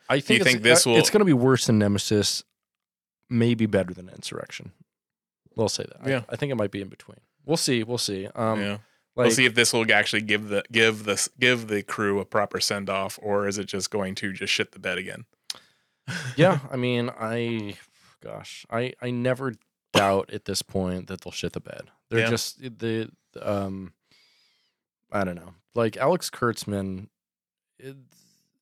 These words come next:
Speaker 1: I mean, s-, I feel like maybe the good Star Trek that has happened under him has maybe been an accident.
Speaker 2: Yeah.
Speaker 1: 'Cause it's, it's, I don't know, it's, it's, I mean, it's, it's basically like a fifty fifty split almost, which is
Speaker 2: Mm-hmm.
Speaker 1: at this point, 'cause you have, like, two shows,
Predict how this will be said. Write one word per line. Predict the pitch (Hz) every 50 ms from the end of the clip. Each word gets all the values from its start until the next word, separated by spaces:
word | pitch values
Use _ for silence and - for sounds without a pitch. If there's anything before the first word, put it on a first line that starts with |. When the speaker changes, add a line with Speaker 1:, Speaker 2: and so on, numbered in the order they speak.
| _ -
Speaker 1:
I | 151
mean, | 147 160 - 78 - -
s-, | 120 - - - 165 - _ _
I | - 123
feel | - - 233 294
like | 294 269 202 - -
maybe | 127 123 139 147 143 139 131 127 123
the | 107 107
good | 101 - 117 120 113
Star | - - - 107 104
Trek | - - 107 95 -
that | -
has | 101 92 -
happened | - 101 101 101 - 101 95
under | 98 95 98 98 98
him | 90 - 107 107 107 107
has | 104 98 -
maybe | - 104 110 107 117
been | 104 - 110 104 98
an | 92 -
accident. | - 101 - - - 156 135 151 170 170 170 185 - _ _ _ _
Speaker 2:
Yeah. | - 107 107 107 107 104 _ _ _ _ _ _ _ _ _ _
Speaker 1:
'Cause | - 131 123 113
it's, | 131 127 - - - - -
it's, | 135 127 -
I | 135 135
don't | 139 131
know, | 131 127 113
it's, | - - - -
it's, | 123 117 - - - - _ _ -
I | 123
mean, | 117 120 120 123
it's, | 113 - - - -
it's | 127 - -
basically | - 127 131 185 240 - - 320 - 269 233
like | 160 131 -
a | 120
fifty | - - - 131 - - - 151
fifty | - - 127 123 - - 120
split | - - - - - 120 123 - - _
almost, | - 101 92 87 - - - - -
which | 117 - 123
is | 120 - 123
Speaker 2:
Mm-hmm. | 120 113 113 117 117 117 117 - _
Speaker 1:
at | - 131 - -
this | 147 139 -
point, | - - 95 87 82 - -
'cause | 110 107
you | 123 147
have, | 135 127
like, | 135 127 - -
two | - - - 233
shows, | 233 - - 131 107 101 98 98 95 92 95 - - - -